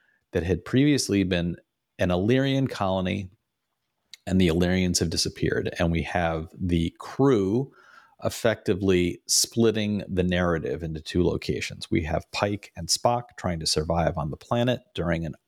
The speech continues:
ion storm. And meanwhile, on the ship, we have the outbreak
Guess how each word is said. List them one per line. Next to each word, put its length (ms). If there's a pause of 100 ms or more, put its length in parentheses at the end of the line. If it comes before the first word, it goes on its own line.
(120)
ion 440
storm. 540 (920)
And 500
meanwhile, 640
on 160
the 80
ship, 480 (100)
we 160
have 140
the 180
outbreak 600